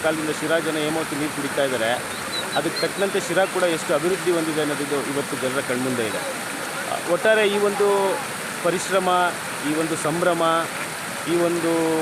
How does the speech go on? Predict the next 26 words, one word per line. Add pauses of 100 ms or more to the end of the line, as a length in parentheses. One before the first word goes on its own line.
(640)
ಏನು
ಜಿ-,
ಶಿರಾ
ನಗರದ (140)
ಜನಗಳ (120)
ದಾಹ
ನೀಗಿಸಿದಂಥ
ಒಂದು (480)
ಕೊಡುಗೆ
ಅಂತ
ಏನಾದರೂ
ಇದ್ದರೆ
ಅದು (640)
ಸನ್ಮಾನ್ಯ
ಶ್ರೀ
ಟಿ
ಬಿ
ಜಯಚಂದ್ರ
ಅವ್ರಿಗೆ
ಸಲ್ಲುತ್ತೆ. (600)
ಯಾಕಂದರೆ
ತಾಲೂಕಿಗೆ
ಹೇಮಾವತಿ
ನೀರನ್ನು
ತಂದಂಥ (360)
ಮಹಾನ್